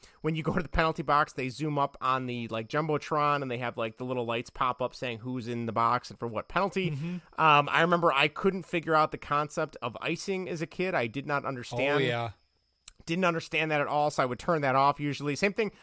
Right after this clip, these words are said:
Speaker 1: offsides I
Speaker 2: Yep.
Speaker 1: kinda got, um, but, uh, and then ru-, um, roughing, like, or not, or no, I'm sorry, not roughing, goaltender interference.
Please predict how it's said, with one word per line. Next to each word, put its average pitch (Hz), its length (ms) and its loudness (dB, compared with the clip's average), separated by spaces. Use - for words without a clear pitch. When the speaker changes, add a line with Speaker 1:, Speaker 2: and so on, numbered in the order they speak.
Speaker 1:
offsides 185 540 4
I 165 80 4
Speaker 2:
Yep. - 0 -
Speaker 1:
kinda 147 240 2
got, 143 480 4
um, 135 480 2
but, 170 300 4
uh, 160 200 4
and 190 120 2
then 180 160 2
ru-, 185 160 4
um, 131 720 4
roughing, 147 500 2
like, 127 300 -2
or 160 120 -10
not, 151 280 -4
or 214 80 2
no, 220 80 8
I'm 208 100 6
sorry, 156 160 0
not 143 160 0
roughing, 131 260 -2
goaltender 247 400 6
interference. 214 540 2